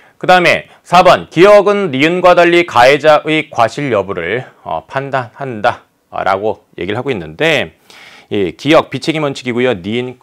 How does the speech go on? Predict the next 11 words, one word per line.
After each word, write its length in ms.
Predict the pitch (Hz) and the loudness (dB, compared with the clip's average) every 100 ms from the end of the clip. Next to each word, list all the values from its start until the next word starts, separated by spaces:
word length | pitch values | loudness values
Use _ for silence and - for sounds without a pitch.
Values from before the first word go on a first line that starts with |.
| _ | _
니은 280 | 101 107 117 | -8 -8 -10
과실 320 | - 98 123 | -10 -8 -8
원칙인데 960 | 101 98 104 - 123 82 120 135 90 76 _ _ _ _ _ _ _ _ _ _ _ _ | -8 -10 -12 -12 -12 -8 -4 -4 -6 -14 _ _ _ _ _ _ _ _ _ _ _ _
니은도요. 840 | 95 120 220 247 180 131 160 101 71 _ _ _ _ - | -6 2 2 2 -2 0 0 -2 -10 _ _ _ _ -20
니, 220 | 90 123 | -12 -12
이 240 | 139 127 | -8 -10
니은이, 680 | 92 160 254 175 117 110 76 _ _ _ _ | -6 -4 -4 -4 -4 -6 -10 _ _ _ _
니은 300 | 90 139 156 | -2 0 0
이 60 | 143 | -4
과실 320 | - 127 247 | -4 -4 0
원칙이 680 | 226 - 90 87 87 87 | -2 -4 -10 -8 -8 -8